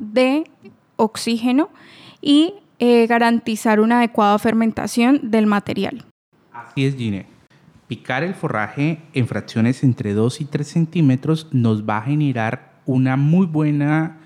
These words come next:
Speaker 2: calidad en la fermentación y por lo tanto nos va a brindar un ensilaje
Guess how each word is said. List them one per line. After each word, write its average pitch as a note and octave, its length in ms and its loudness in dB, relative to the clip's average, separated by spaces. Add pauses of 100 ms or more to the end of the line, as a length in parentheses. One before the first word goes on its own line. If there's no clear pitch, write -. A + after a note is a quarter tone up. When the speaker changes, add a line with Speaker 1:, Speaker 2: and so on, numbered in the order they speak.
(440)
Speaker 2:
calidad G#2+ 580 -2
en A#2+ 140 -2
la B2 80 -6
fermentación A#2 640 -8 (400)
y C3 120 0
por B2+ 160 -2
lo C#3+ 100 -2
tanto C3+ 440 -4
nos A2+ 300 -2
va G#2+ 480 -6 (160)
a A#2+ 320 -4
brindar D#3+ 480 -2
un C3+ 140 2
ensilaje A#2+ 580 -4